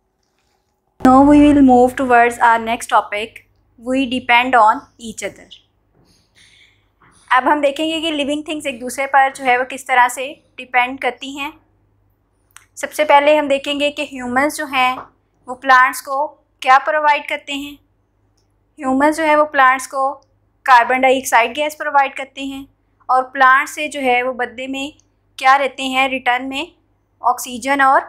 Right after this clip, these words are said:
फूड। इसके बाद है एनिमल्स। एनिमल्स प्लांट्स को क्या प्रोवाइड करते हैं, मैन्योर and कार्बन डाइऑक्साइड।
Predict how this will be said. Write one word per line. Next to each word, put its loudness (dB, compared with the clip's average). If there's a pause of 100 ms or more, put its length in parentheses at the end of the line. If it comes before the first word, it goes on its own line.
(260)
फूड। -12 (2500)
इसके -8
बाद 4
है 2 (100)
एनिमल्स। -2 (540)
एनिमल्स 0
प्लांट्स 0
को -12
क्या 0
प्रोवाइड 0
करते -10
हैं, -10 (880)
मैन्योर 4
and 0 (220)
कार्बन 4
डाइऑक्साइड। -4